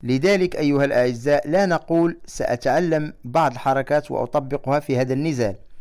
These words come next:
بل الواجب أن أقول أو أتعلم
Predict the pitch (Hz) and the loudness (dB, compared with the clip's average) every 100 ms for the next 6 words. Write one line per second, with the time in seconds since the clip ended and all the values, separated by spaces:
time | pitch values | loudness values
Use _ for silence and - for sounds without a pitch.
0 | - - - 123 143 160 160 208 208 175 | -16 -18 -12 -2 2 2 4 4 4 0
1 | 151 139 139 131 - 170 139 - 131 135 | -2 -4 -2 -4 -2 0 0 0 -2 -2
2 | 147 139 170 180 240 | 0 2 2 2 0